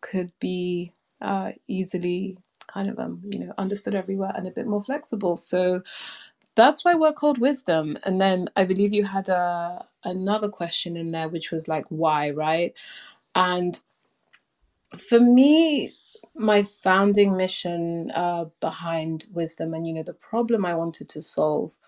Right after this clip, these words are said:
was that, um, okay, so I believe, like, as individuals, um, <clears throat> we don't choose where we're born.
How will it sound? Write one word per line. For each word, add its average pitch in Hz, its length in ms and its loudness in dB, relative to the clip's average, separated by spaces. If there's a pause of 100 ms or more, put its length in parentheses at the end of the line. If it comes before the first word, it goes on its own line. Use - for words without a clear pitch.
(420)
was 156 440 -2
that, 156 360 2
um, 151 540 -2 (560)
okay, 175 240 0
so 185 320 2
I 320 200 8
believe, 185 440 2
like, 160 280 0 (100)
as 175 200 0
individuals, 170 1000 -4
um, 170 400 -4 (140)
<clears throat> 262 240 8
we 208 120 4
don't 277 180 6
choose 180 300 -2
where 170 300 4
we're 165 140 0
born. 165 400 -2